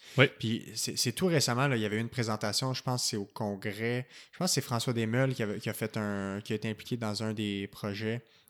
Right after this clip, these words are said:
Speaker 2: qui est enseignant à l'Université
Speaker 1: Ouais.
Speaker 2: de Montréal.
Speaker 1: Ouais.
Speaker 2: Puis justement, il regardait c'est quoi le, le, ça ressemble à quoi un physiothérapeute qui est la première personne vue à l'urgence
Speaker 1: Mhm.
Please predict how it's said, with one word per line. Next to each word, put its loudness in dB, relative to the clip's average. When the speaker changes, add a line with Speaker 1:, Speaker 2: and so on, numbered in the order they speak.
Speaker 2:
qui -6
est -4
enseignant -2
à 0
l'Université 0
Speaker 1:
Ouais. 6
Speaker 2:
de 0
Montréal. 2
Speaker 1:
Ouais. -2
Speaker 2:
Puis 4
justement, 4
il 6
regardait 2
c'est 0
quoi 4
le, 4
le, -2
ça -2
ressemble 2
à 4
quoi 4
un 2
physiothérapeute 2
qui 0
est 2
la 2
première 0
personne 0
vue 2
à -2
l'urgence -2
Speaker 1:
Mhm. 6